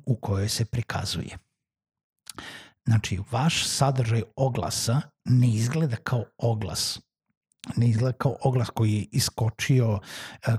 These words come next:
koji ne pripada toj stranici, ne izgleda kao tekst koji je konkretno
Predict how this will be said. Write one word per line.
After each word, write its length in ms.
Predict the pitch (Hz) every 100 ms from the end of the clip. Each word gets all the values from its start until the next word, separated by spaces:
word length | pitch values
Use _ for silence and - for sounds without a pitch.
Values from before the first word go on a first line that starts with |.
| -
koji 180 | 120 120
ne 180 | 131
pripada 540 | - - 127 - 143 117
toj 220 | - 117
stranici, 760 | - 107 98 107 127 - 196 - - - - -
ne 120 | 123
izgleda 340 | 113 135 139
kao 180 | - 127
tekst 480 | - - 139 - - -
koji 180 | 117
je 100 | 113 107 _ _ _ _ - - _
konkretno 840 | - 139 104 139 143 - 131 123